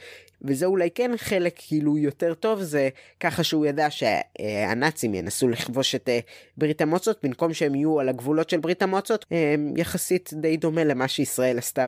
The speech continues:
בלבנון, שהשאירה רצועת הגנה, אז בתור רצועת הגנה נגד, אה, הגרמנים.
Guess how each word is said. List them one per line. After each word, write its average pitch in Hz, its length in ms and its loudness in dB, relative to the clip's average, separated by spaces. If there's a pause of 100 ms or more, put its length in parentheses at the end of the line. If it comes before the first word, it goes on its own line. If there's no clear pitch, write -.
בלבנון, 127 880 2
שהשאירה 120 500 0
רצועת 120 520 -2
הגנה, 147 420 2
אז 110 220 -2 (400)
בתור 156 360 0
רצועת 147 460 0
הגנה 117 440 0
נגד, 101 340 -2 (120)
אה, 101 200 -2
הגרמנים. 104 600 0